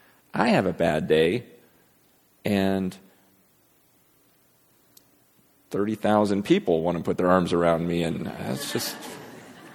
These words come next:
gross. You know, it's just, it's, it's just, to me, it's like,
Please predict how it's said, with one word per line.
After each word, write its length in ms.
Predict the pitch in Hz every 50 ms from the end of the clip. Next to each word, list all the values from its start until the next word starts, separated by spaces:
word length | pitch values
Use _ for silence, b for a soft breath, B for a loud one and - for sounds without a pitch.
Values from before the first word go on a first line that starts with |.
| - - -
gross. 560 | - 90 98 147 147 120 - - - - -
You 120 | - 117 127
know, 200 | 135 131 131 143
it's 180 | 131 139 -
just, 260 | - 190 196 190 - - -
it's, 200 | 165 165 165 -
it's 200 | 180 190 175 -
just, 160 | 180 - -
to 80 | - 170
me, 340 | 156 151 165 185 190 180 160
it's 220 | 147 135 - -
like, 220 | 139 135 131 123